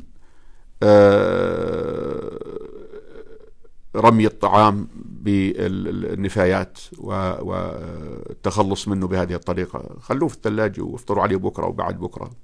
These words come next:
ليش لا؟ يعني، ما الله يرحم الأيام اللي كنا، آه،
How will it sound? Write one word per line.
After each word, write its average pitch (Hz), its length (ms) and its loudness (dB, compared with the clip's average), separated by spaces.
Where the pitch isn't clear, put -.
ليش 98 280 -6
لا؟ - 140 -6
يعني، 90 280 -12
ما 95 140 0
الله 113 160 6
يرحم 110 300 4
الأيام 107 480 4
اللي 110 180 -2
كنا، 107 580 -2
آه، - 680 -12